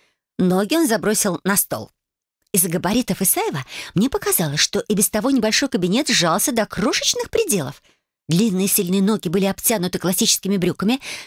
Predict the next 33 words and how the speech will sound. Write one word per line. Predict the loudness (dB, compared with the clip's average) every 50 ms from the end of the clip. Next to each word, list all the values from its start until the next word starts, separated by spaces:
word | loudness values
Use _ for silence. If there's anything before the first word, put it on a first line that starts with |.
| -4 _
между | -2 -2 -2 -2
прочим, | -2 -2 0 0 0 -2 -2 -4 -4 -8 _ _ _ _
из | 0 0
очень | 2 2 0 0
хорошей | 0 0 0 0 -4 -4
ткани. | -4 -2 -2 -2 -2 -4 -6 -8 _ _ _ 0
Уж | 0 2 2 2
я-то | 0 0 0 -2
разбираюсь | -2 0 0 0 2 2 0 0 0
в | 0
шмотках. | 0 0 0 -2 -2 -4 -8 -8 -8 -10 _ _ _ _ _ _ -6 -2
Ботинки | 0 0 2 2 0 0 -2 -4 -2 -2
чистые, | -2 -2 -2 -4 -2 -2 0
без | 0 0 0
морщинок | 2 0 0 2 0 0 0 0 0 -2 -2 -2
на | -4 -4
коже. | -2 -2 -4 -4 -6 -8 -12 _ _ _ _
Модельные. | 0 2 2 2 0 0 0 0 0 0 0 0 -2 -2 -4 -6 _ _ _ _ _ _
Вот | 0 0 0 0 -2
это | -2 -2 0 -2 -2 -2 0
да! | 0 -2 -2 -2 -2 -6 -10 -12 -14 -16 -16 -16 -16 -4 -2
Темно-синий | 0 0 2 2 0 2 2 2 2 2
свитер | 2 0 0 0 -2 0 0 0 0
из | 0 0
кашемира | 0 0 0 0 0 0 0 0 0
подчеркивал | 0 -2 -2 0 0 -2 -2 -2 0 -2 0 0
ширину | 2 0 0 0 0 -2 -2
плеч, | 0 0 0 0 0 0 0 2
мускулы | 2 2 2 2 0 0 0 2 2
на | 0
груди | 2 0 0 2 2 0
и | 0
руках. | 0 -2 -2 -4 -4 -4